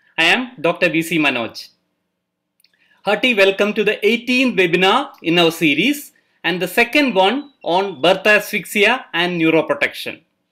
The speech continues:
Today I have great pleasure in welcoming a novel innovator to our series. I happened to hear his talk in one of the N B S webinar series and I must admit I was thoroughly impressed.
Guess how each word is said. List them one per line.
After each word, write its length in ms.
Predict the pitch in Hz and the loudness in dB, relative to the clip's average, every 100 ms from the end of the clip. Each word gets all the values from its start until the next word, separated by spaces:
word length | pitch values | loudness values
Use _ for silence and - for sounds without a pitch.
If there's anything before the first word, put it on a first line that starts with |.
| _ _ _ _ _ _ _ - | _ _ _ _ _ _ _ -6
Today 320 | 254 330 294 | 0 4 4
I 40 | |
have 220 | 254 285 | 4 0
great 300 | 170 302 330 | 0 0 0
pleasure 300 | - 214 214 | 0 0 2
in 260 | 226 226 214 | 2 2 2
welcoming 440 | 180 196 233 226 214 | 0 2 0 2 0
a 120 | 180 | 2
novel 340 | 185 220 226 | 2 4 6
innovator 920 | 233 208 185 190 196 208 208 - 202 208 _ - | 6 4 2 2 4 4 2 2 0 -2 _ 0
to 100 | 220 | 4
our 160 | 185 180 | 6 4
series. 720 | 180 147 123 107 - - _ _ _ _ _ _ _ _ - | 2 0 -2 -8 -12 -18 _ _ _ _ _ _ _ _ -2
I 80 | 226 | 0
happened 400 | 233 269 302 311 | 2 0 2 0
to 80 | 285 | 0
hear 340 | 220 247 285 | 4 6 6
his 300 | 269 - - | 4 -4 -4
talk 360 | 196 208 247 247 | 0 2 2 0
in 140 | 214 | 0
one 160 | 190 220 | 0 0
of 120 | 202 | 2
the 120 | 170 190 | 2 2
N 80 | |
B 160 | 214 240 | 2 4
S 120 | 233 | 4
webinar 440 | 156 165 185 214 - | 2 0 2 0 0
series 500 | 160 156 185 269 - _ - 220 | -2 0 -2 -6 -10 _ -12 -4
and 120 | 220 | 0
I 140 | 226 | 0
must 240 | 247 294 220 | 0 -2 0
admit 400 | 202 190 220 214 | 0 0 -2 0
I 140 | 208 | 2
was 180 | 214 214 | 2 -2
thoroughly 500 | - 240 240 240 233 | 0 0 2 0 -2
impressed. 640 | 202 160 131 104 - - | 0 0 0 -2 -6 -20